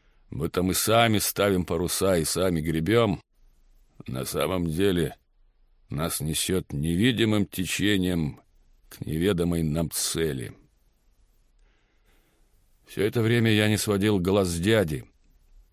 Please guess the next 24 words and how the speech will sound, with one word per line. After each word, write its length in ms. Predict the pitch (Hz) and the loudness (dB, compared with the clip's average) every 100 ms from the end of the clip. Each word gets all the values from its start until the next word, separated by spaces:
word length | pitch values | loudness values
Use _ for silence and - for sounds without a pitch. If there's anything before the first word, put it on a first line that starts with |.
| _ _ _ | _ _ _
а 120 | - | -10
тут 180 | - 101 | -6 -4
перевёл 440 | 98 92 95 101 | 0 0 2 0
взгляд 580 | 87 78 76 87 107 - | 0 -4 -2 2 2 0
на 100 | 85 | -6
худую 560 | - 85 76 104 98 95 | -4 -4 0 2 2 2
волчью 440 | 87 95 87 - | 2 0 0 -6
физиономию 600 | - 85 90 92 90 85 | -4 -2 0 0 0 -2
сэра 380 | - - 90 87 | -2 -2 0 2
Лотиана 640 | 82 85 92 80 82 85 | 0 2 0 0 -2 -4
Хьюма. 460 | - 85 87 76 - _ _ _ _ _ _ _ _ _ - - - | -4 -2 -2 -2 -8 _ _ _ _ _ _ _ _ _ -20 -20 -6
Он 140 | 101 | -4
стоял 420 | 101 - 110 120 113 | -2 2 4 4 4
у 60 | |
окна, 480 | 110 - 110 127 117 - _ _ _ _ _ _ _ _ | 2 2 2 2 0 -4 _ _ _ _ _ _ _ _
и 100 | - | -2
силуэт 500 | 90 113 110 123 117 | 0 2 4 4 2
его 180 | 110 110 | 0 0
чётко 600 | - - - 143 - 113 | 0 0 2 2 0 0
вырисовывался 840 | 113 107 - 117 113 107 101 - | 0 2 2 2 4 2 0 0
на 120 | 98 98 | 0 -2
фоне 420 | - 117 113 104 | 0 2 2 2
пыльного 540 | - 113 107 101 95 | 0 0 2 2 0
стекла. 600 | - - 92 95 87 65 | -2 -4 -6 -2 -2 -2